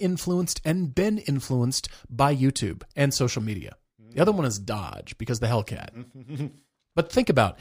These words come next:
Speaker 1: everything
Speaker 2: Right.
Speaker 1: is drag raced against
Speaker 2: You're
Speaker 1: a
Speaker 2: right.
Speaker 1: Tesla. There was
Speaker 2: You're
Speaker 1: that guy
Speaker 2: right.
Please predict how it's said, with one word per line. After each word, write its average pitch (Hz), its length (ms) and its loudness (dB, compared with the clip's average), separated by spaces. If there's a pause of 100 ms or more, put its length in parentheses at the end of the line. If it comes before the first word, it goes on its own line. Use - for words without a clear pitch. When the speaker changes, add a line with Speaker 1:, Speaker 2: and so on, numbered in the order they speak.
(280)
Speaker 1:
everything 226 500 2
Speaker 2:
Right. 196 100 2
Speaker 1:
is 131 100 4
drag 143 420 4
raced 165 360 2
against 117 480 2
Speaker 2:
You're 113 100 -2
Speaker 1:
a - 40 2
Speaker 2:
right. - 60 2
Speaker 1:
Tesla. - 400 2
There 101 120 -8
was 110 140 -4
Speaker 2:
You're 131 100 4
Speaker 1:
that 104 80 2
guy 131 100 6 (140)
Speaker 2:
right. 139 100 0